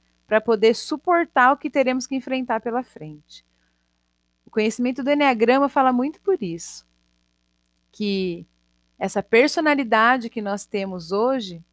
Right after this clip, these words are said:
é a personalidade que nós adquirimos aos vinte e um anos, depois de receber tudo, de testar algumas coisas e juntando nesse terceiro setênio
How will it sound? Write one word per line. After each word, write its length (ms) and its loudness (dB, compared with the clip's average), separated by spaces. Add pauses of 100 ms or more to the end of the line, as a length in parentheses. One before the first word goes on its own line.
(140)
é 160 0
a 60 2
personalidade 960 0
que 100 -10
nós 200 -2
adquirimos 600 -6
aos 260 0
vinte 360 -4
e 60 -6
um 140 -4
anos, 440 -10
depois 500 -4
de 100 -14
receber 600 0
tudo, 460 -6 (360)
de 120 -16
testar 540 2
algumas 400 0
coisas 580 -4 (400)
e 140 -2
juntando 800 -2 (340)
nesse 300 -4
terceiro 400 2
setênio 640 -4